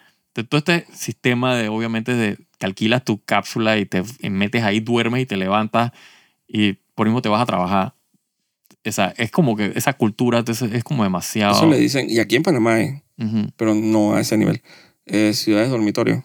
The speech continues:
Speaker 1: Exacto.
Speaker 2: Donde tú vas a dormir, eh, porque es,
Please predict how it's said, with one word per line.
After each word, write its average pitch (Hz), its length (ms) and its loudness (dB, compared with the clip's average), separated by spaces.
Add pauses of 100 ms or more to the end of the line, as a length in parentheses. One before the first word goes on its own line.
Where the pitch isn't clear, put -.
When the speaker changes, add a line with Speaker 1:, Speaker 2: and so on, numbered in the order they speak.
(160)
Speaker 1:
Exacto. 92 560 -2 (240)
Speaker 2:
Donde 117 180 -2
tú 110 120 -2
vas 113 120 2
a 131 40 2
dormir, 120 500 0 (400)
eh, 107 300 2
porque 110 180 2
es, 107 180 2